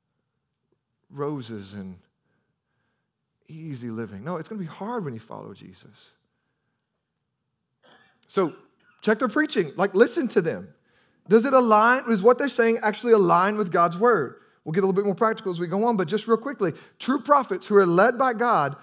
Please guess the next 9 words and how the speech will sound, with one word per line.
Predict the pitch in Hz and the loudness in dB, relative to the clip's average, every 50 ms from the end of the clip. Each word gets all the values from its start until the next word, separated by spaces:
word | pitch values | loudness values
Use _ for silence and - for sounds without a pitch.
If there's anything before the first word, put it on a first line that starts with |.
| _ _ _ - - _ | _ _ _ -20 -6 _
they | 190 196 | 0 0
describe | 165 185 175 - - - 180 208 208 214 226 247 254 233 185 | 0 0 -4 -6 -8 0 2 4 4 6 4 4 4 2 2
and | 185 | 0
evaluate | 175 156 185 208 220 226 233 233 233 220 208 | 0 2 2 4 4 4 6 6 6 6 6
events, | 185 175 208 214 208 - | 4 0 -4 -4 -4 -2
past, | - 208 190 220 214 | -2 0 0 0 0
present, | - 214 214 202 226 220 | 0 0 0 0 0 -4
and | 202 | -4
future. | 214 208 196 - 226 226 | -6 -8 -6 -6 -6 -8